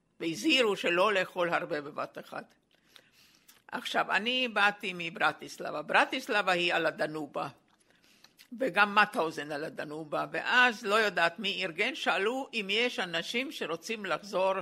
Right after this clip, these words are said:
עם אונייה לברטיסלבה.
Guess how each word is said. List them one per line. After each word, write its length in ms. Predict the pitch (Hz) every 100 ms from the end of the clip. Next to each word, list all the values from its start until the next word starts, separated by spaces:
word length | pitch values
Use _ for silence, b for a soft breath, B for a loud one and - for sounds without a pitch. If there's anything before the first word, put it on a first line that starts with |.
| - b b b b _
עם 160 | 180 165
אונייה 680 | 190 170 170 165 175 175 170 -
לברטיסלבה. 1120 | 160 151 151 160 147 - - - - -